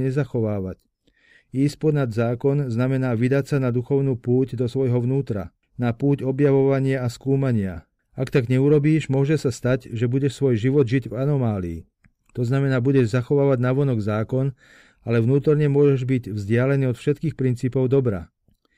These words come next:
Je totiž veľa spôsobov, ako zákon obísť bez toho, že by sme ho porušili. Keď ale človek číta svoje vnútro, nebude môcť hľadať lacné okľuky. S kým chce vybabrať?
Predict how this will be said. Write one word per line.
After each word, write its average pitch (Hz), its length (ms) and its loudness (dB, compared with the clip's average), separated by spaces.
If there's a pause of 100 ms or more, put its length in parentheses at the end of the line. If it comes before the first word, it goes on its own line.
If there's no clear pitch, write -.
(480)
Je 120 80 2
totiž 139 320 0
veľa 156 240 2
spôsobov, 117 560 0
ako 113 240 -2
zákon 117 320 0
obísť 120 480 0
bez 123 240 -2
toho, 127 160 2
že 123 80 2
by 123 80 0
sme 123 160 -2
ho 117 80 0
porušili. 120 640 -2 (320)
Keď 127 160 0
ale 139 160 4
človek 147 320 2
číta 156 320 0
svoje 127 320 0
vnútro, 123 480 -2 (200)
nebude 139 400 -2
môcť 117 400 -2
hľadať 120 320 0
lacné 123 400 -2
okľuky. 123 480 -4 (560)
S - 80 -20
kým 160 240 0
chce 113 240 -2
vybabrať? 107 640 -2